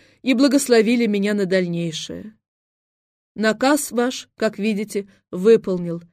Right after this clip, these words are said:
и теперь пеняйте на себя, вам придётся прочитать до конца, а когда прочтёте, напишите мне, что это такое.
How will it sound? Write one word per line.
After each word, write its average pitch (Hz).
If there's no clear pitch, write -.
и 226
теперь 220
пеняйте 190
на 175
себя, 185
вам 254
придётся 277
прочитать 233
до 220
конца, 185
а 208
когда 202
прочтёте, 262
напишите 220
мне, 170
что -
это 247
такое. 185